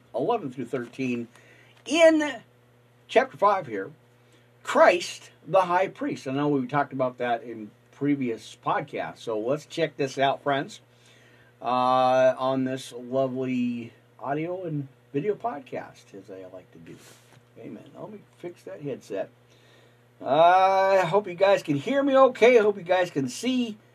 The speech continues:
uh, everything here. Let's get to it. And notes. Good. All right, let's get to it, friends. "Ah, for every high priest taken from among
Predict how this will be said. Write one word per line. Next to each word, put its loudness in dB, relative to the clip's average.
uh, -2
everything 0
here. 2
Let's 0
get -2
to 2
it. 0
And -4
notes. -12
Good. 0
All -2
right, 0
let's -10
get -8
to -6
it, -8
friends. -14
"Ah, 8
for 4
every 4
high 8
priest 0
taken 2
from 2
among 4